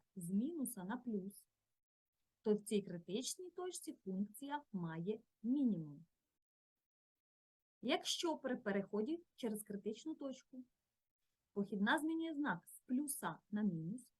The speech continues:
то в цій критичній точці, точці функція має максимум.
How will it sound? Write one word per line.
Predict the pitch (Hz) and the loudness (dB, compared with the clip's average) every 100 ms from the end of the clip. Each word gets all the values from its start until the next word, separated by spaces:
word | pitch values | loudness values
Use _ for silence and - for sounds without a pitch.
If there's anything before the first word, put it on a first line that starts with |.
| _ - | _ -4
то | 302 | -4
в | |
цій | - 247 | -2 -2
критичній | 208 196 - 175 - 170 | -2 -4 -6 -8 -6 -6
точці, | 170 214 - 370 - - | -2 -2 -4 -10 -12 -2
точці | 262 320 - 392 | 0 0 -2 -4
функція | - - 208 240 - 277 | -2 2 2 2 -4 -2
має | 226 175 165 214 - _ _ _ | 0 0 -2 -2 -6 _ _ _
максимум. | 302 262 208 - 170 - | 4 4 4 -4 -6 -8